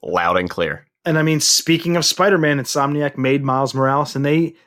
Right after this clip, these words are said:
Speaker 2: they heard you. We reported on this pod about a month ago that the P S four Spider-Man save data would not flow to your P S five version.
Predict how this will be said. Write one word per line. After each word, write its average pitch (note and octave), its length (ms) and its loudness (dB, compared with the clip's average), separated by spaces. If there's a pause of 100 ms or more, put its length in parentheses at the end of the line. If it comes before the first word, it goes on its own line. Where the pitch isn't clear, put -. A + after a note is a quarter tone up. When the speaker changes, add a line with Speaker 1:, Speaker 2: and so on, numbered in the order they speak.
Speaker 2:
they E3 160 4
heard E3 300 2
you. G2+ 140 -8
We C3+ 160 2
reported F3 440 4
on D#3+ 80 2
this D#3 160 -4
pod D3 340 -2
about C3+ 420 -2
a D#3+ 40 2
month D#3 300 0
ago E3 420 2 (260)
that C#3 400 0
the C3+ 300 0 (220)
P F#3 220 2
S F3 180 0
four F3 600 2
Spider-Man F3 540 -2
save D3 300 -2
data C3 260 -6
would B2 220 -4
not C3+ 360 -2
flow F3 500 2
to D3 180 -6
your C#3+ 140 0
P B2+ 280 -4
S A#2+ 180 -6
five G2+ 440 -12
version. C#3 520 0